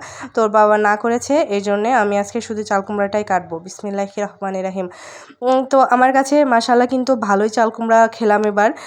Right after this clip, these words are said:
টবের গাছ হলে কি হবে, উম, ভালোই হয়েছে, এক-, একসাথে দুইটা তিনটা করে একটা গাছে। তো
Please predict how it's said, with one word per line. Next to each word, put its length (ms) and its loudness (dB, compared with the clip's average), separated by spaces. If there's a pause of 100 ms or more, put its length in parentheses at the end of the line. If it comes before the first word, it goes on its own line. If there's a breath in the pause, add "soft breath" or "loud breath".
(200 loud breath)
টবের 280 4
গাছ 220 0
হলে 160 2
কি 180 -4
হবে, 360 0
উম, 180 -2
ভালোই 340 2
হয়েছে, 380 -2
এক-, 300 -4
একসাথে 400 -4
দুইটা 280 -2
তিনটা 300 -2
করে 200 0
একটা 260 -2
গাছে। 380 -2 (600 loud breath)
তো 240 4